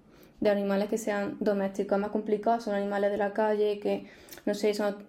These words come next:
los que tú cuidas, entre comillas, que sobra comida, ves en la calle y tal, y le echas. Pero sí que, considerando siendo tu mascota una revisión al mes, yo creo que reduciría mucho el número de, de agresiones, de maltrato.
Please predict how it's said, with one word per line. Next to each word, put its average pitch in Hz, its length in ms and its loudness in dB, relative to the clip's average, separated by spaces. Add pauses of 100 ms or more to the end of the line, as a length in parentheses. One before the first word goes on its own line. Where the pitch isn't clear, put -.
(200)
los 202 160 0
que 208 120 2
tú 226 340 0
cuidas, 226 360 2 (160)
entre 196 200 0
comillas, 226 460 0
que 208 360 2
sobra 208 280 2
comida, 208 400 2
ves 208 160 2
en 208 80 -2
la 202 140 -2
calle 208 220 2
y - 20 -6
tal, 208 320 0
y - 20 0
le 196 160 2
echas. 294 240 0 (540)
Pero 226 220 6
sí 226 240 0
que, 247 360 2 (180)
considerando 220 600 2
siendo 226 240 -2
tu 226 80 -4
mascota 226 680 -2
una 220 180 0
revisión 214 360 -2
al 220 120 0
mes, 226 240 0 (340)
yo 196 140 0
creo 208 160 2
que 220 160 2
reduciría 202 400 0
mucho 202 300 -2
el 214 60 -2
número 202 280 0
de, 202 340 0 (240)
de 208 80 -4
agresiones, 202 560 -6
de 202 100 -4
maltrato. 202 380 -4